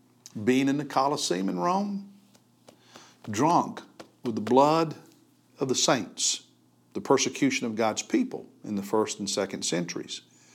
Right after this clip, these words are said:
Verse nine, "Here is the mind which has wisdom." He says, if you really want to understand and be wise and understand this, know this.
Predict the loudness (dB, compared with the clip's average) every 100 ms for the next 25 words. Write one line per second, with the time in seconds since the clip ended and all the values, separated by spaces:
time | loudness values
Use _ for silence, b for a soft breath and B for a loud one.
0 | B B B B B 4 4 4 2 2
1 | 2 -2 -14 _ _ _ _ _ _ _
2 | -20 _ -20 B B B B 0 4 6
3 | 8 6 6 2 4 4 4 2 2 2
4 | 4 2 4 4 4 2 0 0 0 0
5 | 2 2 2 0 0 -2 -2 -2 0 0
6 | 2 2 2 6 6 6 2 0 -2 -2
7 | 0 2 2 0 0 4 4 4 0 -4